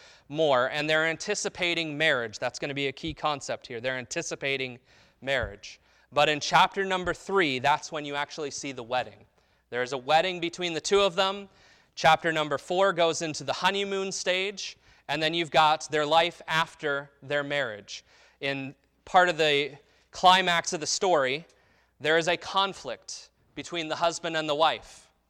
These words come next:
where he comes home one day and a-, knocks on the door to be let in, but she's taken a bath, and they don't have concrete floors back then. They have what kind of floors? Dirt floors, okay?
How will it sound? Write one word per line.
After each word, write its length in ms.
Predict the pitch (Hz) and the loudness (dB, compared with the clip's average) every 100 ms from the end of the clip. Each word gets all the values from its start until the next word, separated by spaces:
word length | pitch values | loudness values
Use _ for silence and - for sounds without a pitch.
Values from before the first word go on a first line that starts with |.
| _ _ _ _ _ | _ _ _ _ _
where 180 | 127 123 | -6 -4
he 160 | 165 | -6
comes 300 | 165 185 170 | -2 -2 0
home 260 | 185 185 165 | 0 0 0
one 200 | 139 127 | -4 -4
day 280 | 113 101 107 _ _ _ _ - | -6 -8 -12 _ _ _ _ -4
and 540 | 147 147 143 139 139 - _ _ _ - | 0 0 0 -2 -6 -8 _ _ _ -4
a-, 140 | 147 - | -2 -2
knocks 340 | 147 160 180 - | 2 2 2 0
on 160 | 196 | 0
the 60 | 175 | 0
door 260 | 185 190 | 2 2
to 60 | 151 | 2
be 120 | 147 | -2
let 240 | 147 160 175 | 2 4 4
in, 400 | 175 131 127 151 _ _ _ _ | 0 -2 -6 -16 _ _ _ _
but 100 | - | -6
she's 260 | - 190 185 | -4 -6 -6
taken 280 | 185 170 160 | -4 -4 -4
a 40 | |
bath, 520 | 139 139 104 - - _ _ - | -2 0 -2 -8 -20 _ _ -12
and 260 | 120 117 | -10 -6
they 120 | 120 | -6
don't 200 | 135 135 | -6 -6
have 300 | 117 135 123 | -6 -4 -6
concrete 480 | - 131 123 - 120 | -8 -12 -12 -12 -14
floors 340 | - 127 120 - | -12 -10 -10 -10
back 280 | 110 104 | -12 -12
then. 180 | - 107 | -16 -16
They 120 | 104 | -14
have 140 | 107 113 | -12 -8
what 140 | 123 | -8
kind 200 | - 127 | -8 -12
of 60 | 113 | -12
floors? 440 | 117 107 104 - _ _ _ _ - | -16 -18 -18 -20 _ _ _ _ -6
Dirt 220 | 131 131 | -4 -4
floors, 480 | - 107 98 - - | -10 -14 -14 -20 -14
okay? 240 | - 120 | -6 -6